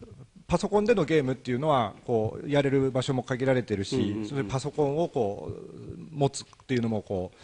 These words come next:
Speaker 1: そう簡単じゃないんだけれども、ああいう、えー、スマホとか、その、端末を、でゲームをやるっていうのは、あの、本当もうこう、誰でもやれるようになっていて、あの、そういうこの、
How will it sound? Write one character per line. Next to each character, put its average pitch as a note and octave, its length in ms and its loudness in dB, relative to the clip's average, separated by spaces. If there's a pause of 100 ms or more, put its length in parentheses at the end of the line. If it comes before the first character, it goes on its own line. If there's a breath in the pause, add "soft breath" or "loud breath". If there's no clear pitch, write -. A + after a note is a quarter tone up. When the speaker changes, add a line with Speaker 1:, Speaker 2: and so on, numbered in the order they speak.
(160 soft breath)
Speaker 1:
そ - 160 0
う A#2+ 40 -2
簡 A#2+ 200 0
単 B2 140 0
じ A#2 80 0
ゃ - 20 4
な B2 100 0
い A#2+ 60 -2
ん - 20 -2
だ G#2+ 80 -2
け A2 140 -4
れ G#2+ 80 0
ど G#2+ 100 -2
も、 G#2 280 -2 (180)
あ E3 100 -4
あ E3 60 2
い E3+ 80 0
う、 E3 260 0 (160)
え - 40 -8 (440)
ー、 C3+ 40 -10
ス - 100 -10
マ D#3 100 2
ホ D3 120 -4
と E3+ 100 -2
か、 G2+ 280 -2 (280)
そ B2 120 -8
の、 G#2 260 -4 (360)
端 C#3+ 320 -2
末 C#3+ 280 2
を、 C3+ 240 -4 (1040)
で C3 120 2
ゲ D3+ 180 2
ー - 20 2
ム G#2 220 0
を - 80 -14
や A#2+ 120 -4
る A2 60 -2
っ A2 40 -6
て - 200 -10
い A2 60 -2
う G#2+ 300 -8
の D#3 80 0
は、 C3 200 4 (120)
あ G#2 60 -10
の、 G#2+ 240 -10
本 F3 100 -6
当 E3+ 120 -2
も D#3+ 160 0
う - 80 -4
こ F#2+ 260 -4
う、 - 60 -20
誰 A#2 200 0
で A2+ 120 -2
も A2 240 -4 (200)
や C3 160 -6
れ A2 80 -6
る A#2 60 -6
よ A#2 80 -4
う A2 40 0
に G#2 60 -2
な G#2 100 -4
っ - 20 -14
て - 160 -10
い F2+ 80 -10
て、 A2 260 -2 (400 soft breath)
あ G#2+ 80 -6
の、 G2+ 240 -6
そ G#3 160 2
う G#3 60 6
い G3+ 80 2
う F#3+ 180 4
こ F3+ 160 0
の、 E3 280 4